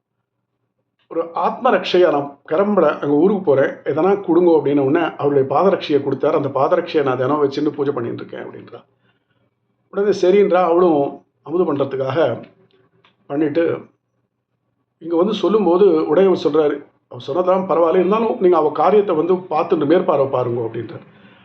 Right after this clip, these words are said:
பார்த்துட்டு இருக்கா இவ, "என்ன பண்றா இவ?" அப்படின்னு எழுந்துக்கிறா, அழகா குளிக்கிறா. குளிச்சுட்டு புடவை உடுத்திண்டு உள்ளுக்குள்ள போயிட்டு, ஆம்,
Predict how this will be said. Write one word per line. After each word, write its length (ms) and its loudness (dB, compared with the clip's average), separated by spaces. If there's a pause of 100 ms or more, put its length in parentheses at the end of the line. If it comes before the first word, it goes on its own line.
(560)
பார்த்துட்டு 240 0
இருக்கா 280 0
இவ, 120 0 (160)
"என்ன 140 2
பண்றா 400 2
இவ?" 100 -2
அப்படின்னு 340 -8 (140)
எழுந்துக்கிறா, 440 -2
அழகா 520 0
குளிக்கிறா. 420 0 (680)
குளிச்சுட்டு 320 -4
புடவை 260 2
உடுத்திண்டு 680 0
உள்ளுக்குள்ள 320 -2
போயிட்டு, 560 0 (800)
ஆம், 640 -4